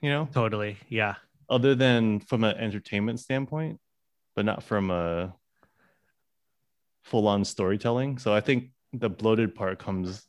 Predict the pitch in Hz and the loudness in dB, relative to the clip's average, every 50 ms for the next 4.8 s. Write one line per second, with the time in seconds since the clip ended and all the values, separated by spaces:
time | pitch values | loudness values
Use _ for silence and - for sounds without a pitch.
0 | - - 117 110 - - 110 104 - - - - - - - - - - - 104 | -12 -8 -8 -8 -6 -6 -8 -8 -8 -8 -12 -12 -8 -8 -6 -6 -6 -4 -4 -4
1 | - - 101 95 87 85 87 85 - _ _ _ _ - 113 107 92 85 - - | -4 -4 -4 -6 -6 -6 -8 -10 -12 _ _ _ _ -10 -8 -6 -6 -8 -8 -8
2 | 85 85 85 - - - - - - - - 98 98 - - - _ _ _ - | -8 -8 -8 -8 -10 -10 -10 -12 -12 -10 -10 -10 -10 -12 -14 -18 _ _ _ -2
3 | 151 156 170 156 143 151 156 147 151 - _ - 175 160 151 147 - - _ _ | 2 4 4 4 4 4 2 2 0 -4 _ -12 -10 -10 -8 -10 -12 -16 _ _
4 | _ _ - 156 143 131 127 131 131 131 139 - 143 139 139 120 | _ _ -2 0 2 2 2 2 2 2 0 2 2 2 2 2